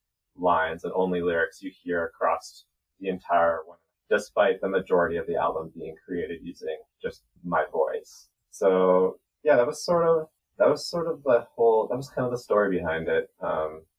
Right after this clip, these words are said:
I feel as though that song was sort of this, like, window into this, you know, otherworldly, you know,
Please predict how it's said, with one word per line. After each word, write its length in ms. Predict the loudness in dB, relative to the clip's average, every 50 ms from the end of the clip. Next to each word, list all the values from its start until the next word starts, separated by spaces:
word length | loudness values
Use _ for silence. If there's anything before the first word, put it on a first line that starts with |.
| _ -6 -6
I 80 | -6 -6 -6 -4
feel 440 | 0 2 4 6 6 4 4 2 -2 _ _ _ -6 -4 -4
as 160 | -4 -2 0
though 180 | 0 2 2 2
that 220 | 2 -2 -4 -6
song 360 | -8 -6 -4 -2 -2 -2 -4
was 160 | -4 -6 -8 -10
sort 180 | -8 -8 -8
of 80 | -8 -8 _
this, 400 | -10 -10 -10 -10 -12 -20 -20 -20 _ _ _ _ _ -12
like, 120 | -10 -10
window 600 | -10 -10 -8 -8 -8 -6 -4 0 2 2 2 2
into 220 | 0 -2 -6 -8 -4
this, 300 | -4 -4 -4 -8 -20 _ _ _ _ -14
you 100 | -10 -6
know, 220 | -2 -2 -2 -2 -2
otherworldly, 1080 | -2 -2 0 -2 -2 -2 -2 -4 -2 -2 0 -2 -2 -2 -4 -6 -6 -4 -6 -6 -8 -10 -12 _ _ _ _ _ _
you 160 | -12 -12 -10
know, 300 | -10 -10 -10 -10 -12